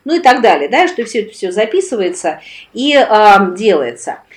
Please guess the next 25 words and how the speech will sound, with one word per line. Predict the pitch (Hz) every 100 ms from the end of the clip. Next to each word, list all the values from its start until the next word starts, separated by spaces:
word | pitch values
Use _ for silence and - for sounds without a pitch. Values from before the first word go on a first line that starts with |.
| - -
То, | 320
соответственно, | 320 320 320 339 359 320 294 277
получается, | 285 302 302 311 262 240 220
что | - 269
если | 269 311 285
мы | 247
говорим | 240 247 262 277 214
об | 208 226
эзотерической | 226 320 370 370 320 -
части, | 233 220 160 - 156 - - _
что | - - 311
также, | - 320 311 247 196 -
в | -
принципе, | 277 349 415 - - 170 - - - -
в | 190 285
ум | 370 415 392
со | - 254
стороны | 277 269 285 262
высшего | 294 - - 233
я | 247 240 170 - - - _
проти-, | 262 285 277 233 - - -
протекает, | 311 311 320 - 294 247 208 185 196 156 - - _ -
ну, | 220 269
как | - - -
не, | 208